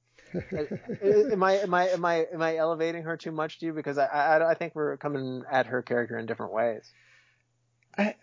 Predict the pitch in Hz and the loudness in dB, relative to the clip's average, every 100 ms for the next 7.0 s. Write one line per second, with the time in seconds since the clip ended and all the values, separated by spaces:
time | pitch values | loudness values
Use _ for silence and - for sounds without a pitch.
0 | _ _ _ _ - 156 156 127 139 247 | _ _ _ _ -2 2 2 2 0 -2
1 | - _ - - 277 247 285 277 285 180 | -6 _ -6 -2 -2 0 -2 0 0 0
2 | 160 370 330 285 294 277 - 285 277 330 | 4 4 4 0 -2 -4 -2 -2 0 -2
3 | - 139 131 - - - 165 165 131 123 | 0 0 0 -6 -16 -2 4 4 4 2
4 | 135 - 160 165 170 156 151 131 - _ | 0 0 2 4 6 6 4 0 -8 _
5 | _ _ _ _ _ _ _ - 143 - | _ _ _ _ _ _ _ -4 -2 4
6 | 165 175 170 135 131 131 135 123 117 113 | 6 6 6 4 4 4 2 2 -2 -6